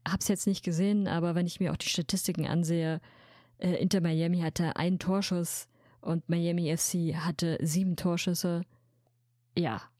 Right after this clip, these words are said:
es ist das, was man eigentlich fast erwartet. Wir kennen ja Miami aus, oder Inter Miami,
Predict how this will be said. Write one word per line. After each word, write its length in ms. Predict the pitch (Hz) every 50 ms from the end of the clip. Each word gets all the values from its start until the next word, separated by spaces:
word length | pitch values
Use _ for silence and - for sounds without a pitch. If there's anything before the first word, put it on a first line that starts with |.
| _ _ - - - - - _ _ _ _ _ _ _ _ _ _ -
es 200 | - - 214 -
ist 260 | 208 185 - - - - -
das, 260 | - 196 190 180 -
was 160 | - 170 - -
man 120 | 185 170
eigentlich 460 | - - 160 185 170 - 170 - - -
fast 240 | - 190 185 -
erwartet. 640 | - 160 151 165 175 196 - 202 180 165 - - -
Wir 140 | - 180 170
kennen 240 | - - 165 160 160
ja 240 | 160 147 147 147 147 _
Miami 480 | - 160 156 151 156 156 160 160 151 -
aus, 320 | - 147 147 - - -
oder 200 | - 156 151 131
Inter 200 | 92 165 170 180
Miami, 320 | 143 151 147 151 151 139